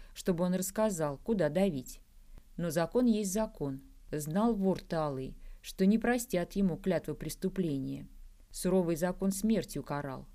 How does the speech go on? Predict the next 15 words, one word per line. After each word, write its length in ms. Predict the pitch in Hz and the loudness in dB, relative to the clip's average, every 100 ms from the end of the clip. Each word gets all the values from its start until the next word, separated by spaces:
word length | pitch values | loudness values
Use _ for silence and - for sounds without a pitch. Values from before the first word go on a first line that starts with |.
| - - - - | -20 -20 -20 -8
Революция 680 | 160 170 190 226 214 156 143 | -2 2 2 2 -2 -4 -4
грянула. 560 | 151 147 139 131 143 - - - - - | -2 -4 -4 -6 -10 -12 -16 -20 -14 -4
Весело 460 | 262 262 170 160 | -2 0 0 0
гулял 340 | 147 160 143 139 | 0 0 0 0
Талый, 520 | 160 147 135 139 - - - | -2 -2 -2 -6 -12 -20 -10
много 460 | 160 170 220 208 180 | -4 2 2 2 2
душ 260 | 165 135 | 0 -4
загубил. 600 | 127 135 151 139 135 127 - - - | -6 -4 -4 -4 -6 -6 -12 -20 -12
Отыскали 560 | - 147 165 - 220 233 | -8 -6 -6 0 2 4
его 240 | 220 208 | 2 0
чекисты 580 | 208 214 202 202 196 196 | -2 -4 -2 -2 -2 -4
с 80 | 190 | -2
револьверами 840 | 190 185 185 185 175 165 165 165 - | 0 2 2 2 0 -2 -4 -8 -8
в 80 | |
притоне. 680 | - 208 233 147 135 131 | -4 -2 -2 -2 -2 -4